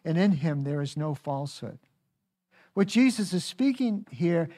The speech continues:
is a disposition to obey, a disposition of the heart attitude that the word of God, as, as we have in the scriptures, as we have in the Bible, as we obey that,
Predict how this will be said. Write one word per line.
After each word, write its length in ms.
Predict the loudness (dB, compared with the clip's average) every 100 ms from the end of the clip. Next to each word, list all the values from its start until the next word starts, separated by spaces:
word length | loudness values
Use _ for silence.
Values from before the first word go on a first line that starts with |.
| -20 _ 2
is 320 | 4 4 0 -4
a 100 | -2
disposition 920 | 2 2 2 -2 2 2 2 0 0
to 260 | 0 0
obey, 640 | 0 -2 2 2 2 -2 -14 _ _ _ _ _ _ _ _ _
a 120 | -2
disposition 720 | 2 2 2 0 2 2 2 2
of 160 | 2
the 160 | 0 -4 -8
heart 520 | -12 0 2 4 2
attitude 720 | -2 2 2 0 -2 -4 -6 -12 _ _ _
that 360 | 0 4 4 4
the 80 | 2
word 360 | 4 6 6
of 160 | 4 2
God, 540 | 2 4 4 2 -4 -12 _ _ _ _
as, 300 | 4 4 4 -4 -20 _
as 400 | 2 2 2 -6 _ _ _ _
we 180 | 0 2
have 360 | 2 2 2 2
in 140 | 0
the 60 | -2
scriptures, 580 | -2 -2 -2 -2 -2 -2
as 180 | -4
we 120 | -4 -2
have 260 | 2 2
in 60 | 0
the 80 | -2
Bible, 420 | 0 0 -2 -6 _ _ -20 -4
as 240 | 4 4 6
we 200 | 6 8
obey 480 | 8 6 8 8 8
that, 340 | 6 2 -4